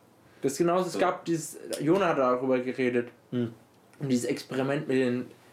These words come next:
Speaker 1: Ratten, die heroinabhängig werden, wenn Hero-, wenn die Heroin
Speaker 2: Koks,
Speaker 1: zur Verfügung
Speaker 2: Koks.
Speaker 1: oder
Speaker 2: Ja.
Speaker 1: Koks ging's
Speaker 2: Das
Speaker 1: auch,
Speaker 2: Experiment ge-,
Speaker 1: aber
Speaker 2: kenn ich nur mit Koks, ja.
Speaker 1: nee, das, da wurde,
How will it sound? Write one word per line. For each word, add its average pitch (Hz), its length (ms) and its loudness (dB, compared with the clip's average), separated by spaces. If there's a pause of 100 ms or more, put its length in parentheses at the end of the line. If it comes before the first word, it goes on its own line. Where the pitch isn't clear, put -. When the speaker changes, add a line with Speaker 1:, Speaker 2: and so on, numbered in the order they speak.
(280)
Speaker 1:
Ratten, 151 340 -2
die 131 360 2 (540)
heroinabhängig 165 800 2
werden, 165 420 4
wenn 135 120 -2
Hero-, 131 360 0
wenn 131 200 -2
die 127 100 -2
Heroin 131 200 4
Speaker 2:
Koks, 139 140 -4
Speaker 1:
zur 131 100 -8
Verfügung 117 260 2
Speaker 2:
Koks. - 220 -4 (360)
Speaker 1:
oder 127 120 2
Speaker 2:
Ja. 123 40 -2
Speaker 1:
Koks 165 360 2
ging's 143 160 -6
Speaker 2:
Das - 100 2
Speaker 1:
auch, 147 140 4
Speaker 2:
Experiment 98 360 -4
ge-, 98 140 -2
Speaker 1:
aber 147 220 2
Speaker 2:
kenn 135 80 2
ich - 100 -8
nur 98 80 -6
mit 95 140 -12
Koks, - 300 -12
ja. - 60 -8
Speaker 1:
nee, 160 260 4
das, 143 220 -2
da 135 160 2
wurde, 143 460 0